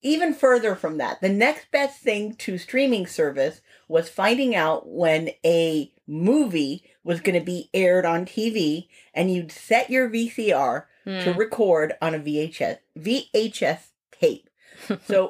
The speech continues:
Speaker 1: for a long, long ass time, your dad and I would record movies that way.
Speaker 2: Nice.
Speaker 1: Because honestly, V H S movies were very expensive to get.
Speaker 2: And now they're like, what, fifty cents at Goodwill?
Speaker 1: <laughs> If that.
Speaker 2: If that?
Speaker 1: Yeah.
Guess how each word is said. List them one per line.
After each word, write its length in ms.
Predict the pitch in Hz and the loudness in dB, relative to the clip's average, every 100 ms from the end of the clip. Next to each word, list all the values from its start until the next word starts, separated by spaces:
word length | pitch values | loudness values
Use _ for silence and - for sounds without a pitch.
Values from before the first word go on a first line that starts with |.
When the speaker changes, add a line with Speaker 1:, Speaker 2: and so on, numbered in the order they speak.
| 190 | -2
Speaker 1:
for 180 | 214 | 0
a 60 | 190 | 2
long, 440 | 180 208 233 247 254 | 4 2 2 2 0
long 300 | 226 214 214 | 0 0 2
ass 300 | 180 180 - | 2 2 -2
time, 340 | 214 170 143 | -4 -2 0
your 140 | 156 | -2
dad 320 | 185 202 196 233 | 0 2 2 2
and 100 | 269 | 2
I 180 | 180 | 2
would 300 | 180 196 175 | 0 -2 -8
record 420 | 196 208 - 160 170 | -8 -8 -2 0 0
movies 440 | 202 302 359 190 | -2 0 0 0
that 260 | 147 104 - | -2 -4 -4
way. 300 | 123 131 - - | -6 -6 -12 -6
Speaker 2:
Nice. 240 | 185 175 | -2 0
Speaker 1:
Because 320 | 208 220 196 - | 2 2 2 0
honestly, 500 | 196 262 294 202 175 | 0 0 0 -4 -4
V 220 | 170 220 | 0 0
H 200 | 214 - | 0 0
S 280 | 190 175 - | 0 0 -4
movies 440 | 175 294 233 147 | 0 0 0 -2
were 140 | 151 156 | -4 -2
very 340 | 160 214 185 | 0 2 0
expensive 560 | 135 - 147 143 139 117 | -2 -4 -6 -4 -8 -10
to 80 | 123 | -4
get. 240 | 151 170 | 0 0
Speaker 2:
And 160 | - 208 | 0 2
now 140 | 190 | 2
they're 180 | 190 208 | 2 2
like, 180 | 196 180 | 2 0
what, 300 | 180 175 - - _ - | 0 0 -2 -6 _ -2
fifty 340 | 226 - 214 | -2 0 -4
cents 400 | - 196 196 208 | 2 2 2 2
at 140 | 180 - | 0 0
Goodwill? 520 | 202 214 226 240 247 | -2 0 0 0 -2
Speaker 1:
<laughs> 540 | 196 - - - - | -4 -6 -16 -20 -2
If 240 | 254 233 - | 0 0 -2
that. 200 | - - | -8 -2
Speaker 2:
If 220 | 196 - | -4 -2
that? 340 | 196 220 240 | 0 0 0
Speaker 1:
Yeah. 280 | 170 175 123 | 2 2 0